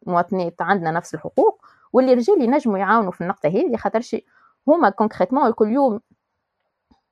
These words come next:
كل يوم ينجموا يعاودوا ساعة أولا بالطبيعة ان نيفو انديفيدويل يعاودوا يدرسوا سلوكياتهم النمطية اللي ترسخت فيهم من اللي هما ك-، من اللي هما صغار،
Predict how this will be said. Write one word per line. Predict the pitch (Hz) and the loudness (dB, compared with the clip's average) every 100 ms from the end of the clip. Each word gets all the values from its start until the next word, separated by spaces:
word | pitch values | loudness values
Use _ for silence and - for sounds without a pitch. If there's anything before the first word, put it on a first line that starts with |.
| _ _ - - | _ _ -12 2
كل | 233 | 4
يوم | 262 247 | 4 4
ينجموا | 226 220 185 | 2 2 2
يعاودوا | 175 233 254 | 4 4 4
ساعة | 196 180 | 2 0
أولا | - 180 180 | 4 2 2
بالطبيعة | 175 - 196 180 - - _ _ - | -2 -2 2 2 -2 -10 _ _ -2
ان | 185 185 185 | 0 2 0
نيفو | 190 185 202 | 0 2 2
انديفيدويل | - 190 185 180 202 202 | 2 -2 -4 -2 0 0
يعاودوا | 180 175 185 170 | 2 4 4 4
يدرسوا | 170 220 214 - 170 | -2 0 0 -2 -8
سلوكياتهم | 165 190 180 208 190 196 170 | -4 -4 -2 -2 -2 -2 -4
النمطية | 170 165 160 202 185 | -4 -4 0 2 2
اللي | 175 175 | 0 0
ترسخت | 208 208 190 | 0 0 -6
فيهم | - 226 180 | 0 2 2
من | |
اللي | 170 170 | 0 -2
هما | 185 156 | -4 0
ك-، | 294 - | 2 2
من | 180 | -2
اللي | 165 | -4
هما | 185 180 | -2 -2
صغار، | - 311 | -2 -4